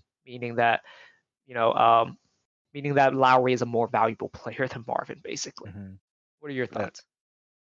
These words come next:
Speaker 2: I mean, like you, uh, like you explained or explained to me,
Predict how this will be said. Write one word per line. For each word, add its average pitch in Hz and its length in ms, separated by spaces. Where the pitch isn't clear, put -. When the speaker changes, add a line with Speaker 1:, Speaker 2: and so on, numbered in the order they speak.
Speaker 2:
I 131 80
mean, 120 240
like 135 240
you, 117 260
uh, 95 160
like 123 220
you 113 100
explained 95 560
or 85 220
explained 95 400
to 90 100
me, 92 420